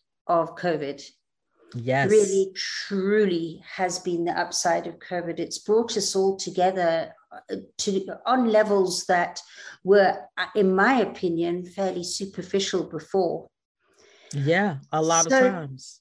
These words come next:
Speaker 1: yeah, and I mean, being part of what you did last year was such an honor and, and privilege, and I could see the great work you were doing, because if I was to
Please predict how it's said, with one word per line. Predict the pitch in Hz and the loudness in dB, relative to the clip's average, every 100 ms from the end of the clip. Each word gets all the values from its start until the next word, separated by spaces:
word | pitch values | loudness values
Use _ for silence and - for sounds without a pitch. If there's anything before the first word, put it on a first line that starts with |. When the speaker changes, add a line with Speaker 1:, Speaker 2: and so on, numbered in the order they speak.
| _ | _
Speaker 1:
yeah, | 190 240 262 214 214 | 0 4 4 2 2
and | 247 | 4
I | 269 | 4
mean, | 277 269 | 4 2
being | 277 302 294 | 2 2 0
part | - 247 285 294 | -2 0 0 0
of | 202 - | -8 -2
what | 202 - | -2 -2
you | 202 202 | -6 -4
did | 208 196 | -2 -2
last | 190 190 190 - - | 2 0 0 -4 -2
year | 202 185 | 0 0
was | 185 190 - | -4 -6 -4
such | 320 - | -4 -6
an | 208 | -8
honor | - 214 214 185 | -4 -2 0 -2
and, | 175 170 170 190 - | -2 -6 -8 -8 -4
and | 185 175 | -2 -4
privilege, | - 208 196 185 185 165 | -4 -4 -2 -4 -4 -6
and | 170 | -6
I | |
could | 170 208 196 | -6 -6 -4
see | - - 269 269 | -2 0 0 2
the | 190 | 0
great | 185 170 170 190 233 247 | -2 -6 -4 0 0 0
work | 196 196 190 - - | 0 0 0 -4 -8
you | |
were | 180 | -8
doing, | 180 185 170 160 160 | 0 0 0 -4 -8
because | 190 - 226 208 - - - _ _ _ - | -10 0 2 2 -2 -8 -20 _ _ _ -6
if | 208 | 0
I | 220 240 | 2 2
was | 294 226 - - | 2 0 -2 -2
to | 202 190 175 | 0 0 0